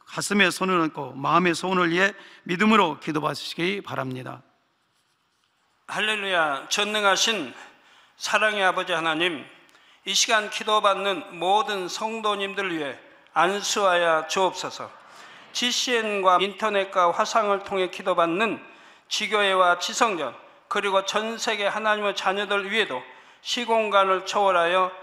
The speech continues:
Speaker 2: 역사하여 주시기를 원합니다. 믿어지는 믿음을 주시고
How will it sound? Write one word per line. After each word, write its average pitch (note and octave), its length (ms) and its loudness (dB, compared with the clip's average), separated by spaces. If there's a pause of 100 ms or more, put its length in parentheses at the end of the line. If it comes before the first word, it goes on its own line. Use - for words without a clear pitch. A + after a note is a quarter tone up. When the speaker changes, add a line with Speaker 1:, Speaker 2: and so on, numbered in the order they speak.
(180)
Speaker 2:
역사하여 G3 640 2
주시기를 G3+ 680 -6
원합니다. F3+ 640 0 (840)
믿어지는 A3+ 640 0
믿음을 G#3+ 480 0
주시고 E3+ 500 -4